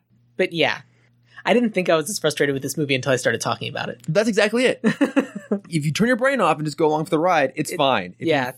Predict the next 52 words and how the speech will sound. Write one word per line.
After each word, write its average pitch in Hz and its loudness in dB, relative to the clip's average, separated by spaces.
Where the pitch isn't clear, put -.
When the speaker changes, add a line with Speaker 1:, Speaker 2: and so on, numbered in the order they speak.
Speaker 2:
think 180 -2
at 135 0
all, 139 0
it - -20
falls 139 -4
apart. 160 -4
Speaker 1:
It, 170 6
it 160 2
falls 156 2
apart 139 -2
so 123 -4
fast, 123 -8
Speaker 2:
Mm-hmm. 151 -2
Speaker 1:
which - -10
is 175 -8
a 175 -6
shame. 139 -4
Speaker 2:
Yeah. 180 0
But 254 4
here, 311 2
we're 156 0
here 247 2
to - -6
fix - -6
that. - -8
Speaker 1:
Yeah, - -4
but, 220 0
but 254 2
I 262 4
think 269 -2
your 240 4
idea 202 2
works. - -8
Speaker 2:
Okay, - 2
cool. - 0
Speaker 1:
Um, 196 2
the 220 4
only 294 -2
other 277 -6
thing 247 -2
I - 2
wanted 214 0
to 175 -6
talk 180 -4
about 170 0
was, 156 0
and 185 -2
we 180 -4
can 160 -4
leave 147 -4
this, 131 -2
is 147 -2